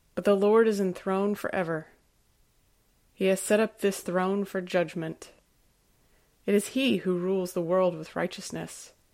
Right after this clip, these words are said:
He judges the peoples with equity. The Lord will be a refuge for the oppressed, a refuge in time of trouble. Those who know your name will put their trust in you.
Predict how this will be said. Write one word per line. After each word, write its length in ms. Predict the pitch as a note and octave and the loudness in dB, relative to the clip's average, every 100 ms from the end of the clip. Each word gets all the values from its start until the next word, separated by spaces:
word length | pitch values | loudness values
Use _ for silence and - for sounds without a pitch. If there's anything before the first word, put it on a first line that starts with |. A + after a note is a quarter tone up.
| _ _ _ _ _ _ _ | _ _ _ _ _ _ _
He 140 | - | -4
judges 460 | F#3 G3+ G3+ G3 F3+ | 2 4 4 2 0
the 120 | F3 | -4
peoples 540 | - G#3 - D#3+ - | -4 -4 -2 -4 -4
with 160 | - - | -8 -6
equity. 520 | - - F3 - - _ _ _ _ _ _ _ _ _ _ _ _ _ _ _ _ - | -6 -4 -4 -4 -10 _ _ _ _ _ _ _ _ _ _ _ _ _ _ _ _ 0
The 120 | F#3+ | 2
Lord 360 | F#3+ G#3 G#3+ | 4 4 4
will 140 | G3 F#3+ | 0 0
be 120 | F#3+ | 2
a 100 | F3+ | 2
refuge 500 | E3+ F3 - E3 D#3 | 2 -2 -4 -6 -6
for 160 | - E3 | -8 -6
the 120 | E3 | -4
oppressed, 600 | D#3 - D#3 - - - _ _ _ _ _ _ _ _ _ | -6 -6 -8 -10 -20 -20 _ _ _ _ _ _ _ _ _
a 60 | F3 | 2
refuge 520 | F#3 G3+ - F3+ D#3+ | 4 4 2 -2 -2
in 140 | F3 E3 | -6 -6
time 280 | - F3 | -6 -6
of 140 | E3+ - | -6 -10
trouble. 400 | - F3+ D#3+ D#3 _ _ _ _ _ _ _ _ _ _ _ _ _ | -6 -4 -6 -12 _ _ _ _ _ _ _ _ _ _ _ _ _
Those 220 | - A3+ A#3+ | 0 2 2
who 100 | A3+ | 2
know 240 | G#3+ G#3+ | 4 4
your 220 | A3+ G#3+ | 4 4
name 320 | G3+ G3+ G#3+ | 2 2 2
will 100 | G3+ | 0
put 160 | F3 G3 | -2 -4
their 140 | F#3+ | -4
trust 340 | E3+ G3 F#3+ - | -4 -6 -6 -8
in 140 | E3+ | -8
you. 180 | E3 E3 | -8 -10